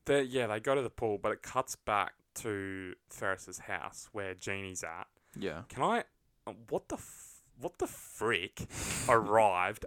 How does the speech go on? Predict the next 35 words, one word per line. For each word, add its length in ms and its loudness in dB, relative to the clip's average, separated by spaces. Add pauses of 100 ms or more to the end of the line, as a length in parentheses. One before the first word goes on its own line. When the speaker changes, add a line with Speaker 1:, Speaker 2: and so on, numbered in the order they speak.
Speaker 1:
at 180 4
her 220 -4
house 540 -4 (100)
Speaker 2:
What 100 -6
do 20 0
Speaker 1:
with 120 4
Speaker 2:
you 40 6
Speaker 1:
the 0 -
Speaker 2:
mean? 80 -6
Speaker 1:
clowns? 1000 4
Speaker 2:
<laughs> 40 -20 (200)
Oh, 240 10 (140)
yeah. 80 8
Speaker 1:
What 600 12
the 200 12 (120)
hell 320 12
was 120 6 (120)
that? 440 10
Speaker 2:
They're 120 -6
just 200 -12
the 140 -10 (180)
Speaker 1:
I 60 4
was 140 6
Speaker 2:
weirdest, 240 6
Speaker 1:
so 200 6 (160)
Speaker 2:
literally 380 4
the 120 2
Speaker 1:
confused. 200 0
Speaker 2:
weirdest 420 2
telegram, 420 -2 (100)
like, 200 -6 (120)
dancing 320 -6
telegram. 720 -2
Speaker 1:
<laughs> 380 -18
Speaker 2:
Like, 200 -2